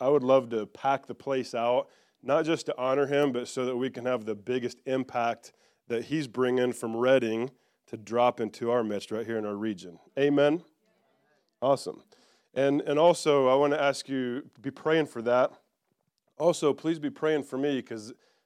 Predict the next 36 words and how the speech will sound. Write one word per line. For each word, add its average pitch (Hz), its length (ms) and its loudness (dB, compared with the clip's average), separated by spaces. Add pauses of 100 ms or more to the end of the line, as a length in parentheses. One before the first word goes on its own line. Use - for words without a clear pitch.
a 107 60 -10
week 135 200 -2
from 131 180 -6
tomorrow, 127 420 2
I'm 113 100 -2
flying 120 340 -6
to 101 60 -6
Redding 110 360 -4
for 107 160 -14
a 104 60 -6
week 101 260 -8
to 101 100 -18
go 104 160 -4
to 104 460 -8 (120)
a, 117 40 -12
a - 20 -8
leaders' 113 420 -6
summit. 123 480 -2 (440)
I'm 135 160 -2
excited 127 420 -2
about 120 240 -2
that. 127 340 2 (480)
Um, 117 300 -2
thank 143 320 -2
you. 135 220 -2 (400)
<laughs> - 520 -6
I'm 143 140 0
excited 147 640 4
'cause 131 220 -2
it's 131 160 -2
always 139 260 2
a, 123 280 -4
a 120 100 -8
time 135 260 -2
of 120 80 -2
refreshing, 131 800 -2